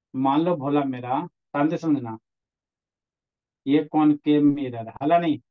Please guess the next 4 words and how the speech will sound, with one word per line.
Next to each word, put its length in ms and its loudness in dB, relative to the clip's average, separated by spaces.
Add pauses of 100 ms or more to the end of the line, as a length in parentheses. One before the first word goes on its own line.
(1300)
इसका 260 -6
कहीं 360 0
focus 360 -6
होगा, 260 -8